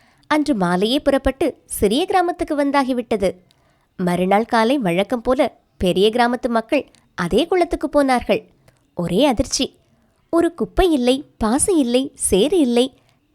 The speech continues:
பெரியவங்க வந்து குளிச்சது நம்ம பாக்கியம். எல்லையில்லாத சந்தோஷம். சுவாமிகளுக்கு நன்றியை தெரிவிக்க வேண்டுமே.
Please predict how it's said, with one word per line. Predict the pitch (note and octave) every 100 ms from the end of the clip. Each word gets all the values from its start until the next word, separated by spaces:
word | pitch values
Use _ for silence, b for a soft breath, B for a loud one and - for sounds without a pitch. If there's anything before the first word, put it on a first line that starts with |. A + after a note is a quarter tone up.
| -
பெரியவங்க | F#3 F3+ A3 B3+
வந்து | B3 B3 -
குளிச்சது | B3+ B3+ C4
நம்ம | D#4+ F#3 F3+ G#3
பாக்கியம். | G#3 A3+ D4+ D4+ - _ _ _ _ _
எல்லையில்லாத | - E3+ F#3 F#3+ G3 G3+ A3+
சந்தோஷம். | D4+ D4 C#4 C#4 C4+ A#3 _ _ _ _ -
சுவாமிகளுக்கு | - G3 F3+ G3+ A3 A3+ F4
நன்றியை | C4 F#3 A#3 E4
தெரிவிக்க | E4+ D#4+ D#4 D#4+
வேண்டுமே. | C#4+ C4+ C4+ C#4+ B3+